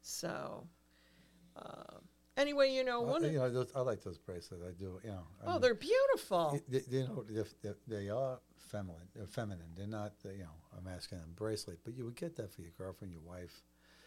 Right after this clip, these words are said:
Speaker 2: And you get, you say they're going through a trial or tribulation, you get the archangel that's associated with what they're going through.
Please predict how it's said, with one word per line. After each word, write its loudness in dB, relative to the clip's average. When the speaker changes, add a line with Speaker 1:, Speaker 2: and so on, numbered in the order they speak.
Speaker 2:
And -2
you -2
get, 2
you -4
say 0
they're 0
going -2
through -8
a -10
trial -2
or -4
tribulation, -2
you -6
get -2
the 0
archangel -2
that's -6
associated -6
with -10
what -6
they're -6
going -6
through. -4